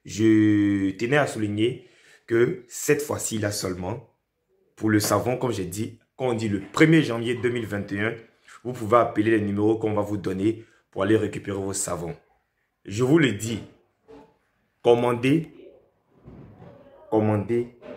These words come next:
très rapidement lorsque les commandes vont commencer. Sinon, c'est pas sûr que vous aurez le savon là encore. Je sais de quoi je parle. Je sais le nombre d'appels que je reçois chaque jour. Vous avez bien suivi le, chose, la vidéo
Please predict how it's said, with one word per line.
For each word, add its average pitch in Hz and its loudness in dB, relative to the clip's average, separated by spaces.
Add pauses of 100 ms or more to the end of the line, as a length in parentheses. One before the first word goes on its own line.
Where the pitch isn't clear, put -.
(260)
très 117 -2
rapidement 101 -4
lorsque 110 0 (440)
les 98 -4
commandes 107 -4
vont 110 0
commencer. 90 -6
Sinon, 117 -4 (260)
c'est - -2
pas 160 4
sûr 160 -2 (360)
que 135 -4
vous 117 -2
aurez 123 -2 (240)
le 101 -10
savon 104 -2
là 104 0
encore. 85 -6
Je 95 -12
sais 123 -4
de 107 0
quoi 104 -2
je 90 -6
parle. 101 0 (360)
Je 101 -10
sais 123 -2
le 117 2
nombre 117 0
d'appels 107 0
que 104 -2
je 90 -6
reçois 87 -10
chaque - -4
jour. 85 -8 (480)
Vous 165 6
avez 139 4
bien 123 0
suivi 107 -4
le, 95 -6
chose, 104 -8
la 98 -4
vidéo 92 -4